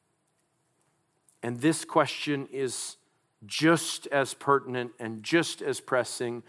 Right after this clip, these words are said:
as when Jesus asked those disciples in this seminal moment. You can ask it now just the same. "Who do you say that Jesus is?"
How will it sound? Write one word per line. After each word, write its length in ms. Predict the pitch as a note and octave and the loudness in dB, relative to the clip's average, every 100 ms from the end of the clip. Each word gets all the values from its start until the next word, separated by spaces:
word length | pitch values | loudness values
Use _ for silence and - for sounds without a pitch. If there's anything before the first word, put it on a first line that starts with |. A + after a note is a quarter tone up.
| - - | -20 -6
as 200 | B2 B2+ | 0 0
when 220 | A#2 B2 A#2 | 0 -4 -2
Jesus 500 | C3+ C3+ B2+ A#2+ - - | -4 -2 -4 -6 -6 4
asked 460 | C#3 D#3+ - - | 6 6 2 -2
those 200 | D3 C#3 | 0 0
disciples 760 | - B2 C3 B2 - A#2+ A#2 - - - - | -2 0 2 2 2 0 0 -6 -18 -8 2
in 260 | C#3+ D#3 | 4 4
this 560 | C#3+ C#3+ C3+ - - - _ _ - | 6 6 6 -2 -6 -10 _ _ -8
seminal 640 | - E3+ E3+ E3+ E3 D#3+ | 0 4 6 8 8 6
moment. 960 | D3 C3+ C3+ B2+ C3+ B2+ C3+ - - - _ _ _ _ _ _ _ _ _ _ _ _ | 6 6 6 6 2 0 -2 -8 -10 -14 _ _ _ _ _ _ _ _ _ _ _ _
You 80 | B2 | -12
can 160 | - B2+ | -4 0
ask 360 | B2+ C3 - | 2 0 0
it 120 | C3 B2 | -2 0
now 220 | A#2 A2+ | 0 0
just 300 | A2 A#2 - | -2 -6 -8
the 60 | |
same. 520 | A2 - G#2 G2+ F#2+ - _ _ _ _ _ _ _ _ | -10 -6 -6 -6 -10 -18 _ _ _ _ _ _ _ _
"Who 240 | - B2+ | -8 -6
do 160 | B2 C#3 | -2 -4
you 800 | C3+ C3+ C#3+ B2+ A#2 A#2 G#2 - _ _ | -2 2 4 6 4 0 -6 -16 _ _
say 240 | - A2+ G#2+ | -8 -2 0
that 200 | A2+ G2 | -2 -4
Jesus 460 | G2+ G2 G2 - | -8 -8 -8 -8
is?" 420 | G2 E2+ - - | -12 -12 -20 -20